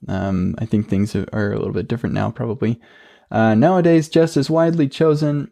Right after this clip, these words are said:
as the testing framework of choice to go alongside React apps. And the two questions are,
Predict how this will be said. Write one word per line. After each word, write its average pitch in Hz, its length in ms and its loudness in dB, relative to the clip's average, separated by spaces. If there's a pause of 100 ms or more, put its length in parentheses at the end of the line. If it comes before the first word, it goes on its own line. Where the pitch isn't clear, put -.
(100)
as 113 340 0
the 117 100 -2
testing 131 360 -2
framework 147 420 0
of 131 80 -12
choice - 560 0
to 120 160 -2
go 117 100 4
alongside 110 680 -2
React 151 300 0
apps. - 460 -2
And 110 360 0 (100)
the 107 220 -2
two 139 180 0
questions 127 420 -2
are, 110 260 2